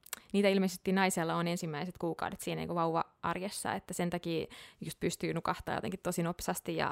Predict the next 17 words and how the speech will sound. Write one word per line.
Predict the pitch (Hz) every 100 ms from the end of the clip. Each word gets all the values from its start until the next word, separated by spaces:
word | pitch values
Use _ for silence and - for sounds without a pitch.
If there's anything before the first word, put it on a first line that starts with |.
| -
se | - 175
uni | 175 165
on | 170
tavallaan, | 175 175 175 175
sä | 190 - 175
jatkat | 170 190 -
niinku | 175 170
unta | 175 190
saman | 190 180
tien, | 190 202
että | 214 -
se |
on | 175
jotenkin, | 175 202 208 - _ _ - -
ihmiskroppa | 226 214 - 226 - 196
on |
ihmeellinen. | 214 208 175 185 214